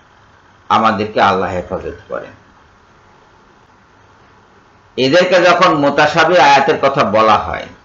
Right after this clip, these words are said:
তখন তারা বলে যে কোরআনের ঊনত্রিশটা সূরার শুরুতে আলিফ লাম মিম, আলিফ লাম রা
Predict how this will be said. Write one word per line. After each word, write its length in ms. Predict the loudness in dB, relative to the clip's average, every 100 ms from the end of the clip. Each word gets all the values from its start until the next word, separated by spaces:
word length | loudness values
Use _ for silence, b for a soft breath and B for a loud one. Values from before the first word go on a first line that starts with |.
| _ _ _ _ _ _ _ _
তখন 320 | 0 2 0
তারা 260 | 2 2 2
বলে 460 | 2 0 -2 -6 -12 _ _ _ _ _ -10
যে 160 | -6
কোরআনের 800 | -4 0 2 2 2 0 -2 -12 -20 _ _ _ -8
ঊনত্রিশটা 1000 | -4 -2 -2 -2 0 2 4 4 0 -6 -18 -20
সূরার 460 | -12 -4 0 0
শুরুতে 680 | 0 -4 -4 -6 -8 -10 -12 -16 -4
আলিফ 360 | -2 0 -2
লাম 320 | 0 0 0 -2
মিম, 420 | -4 -4 -4 -6 -6
আলিফ 280 | -4 -4 -6
লাম 500 | -4 0 0 0 -2
রা 440 | 0 2 2 0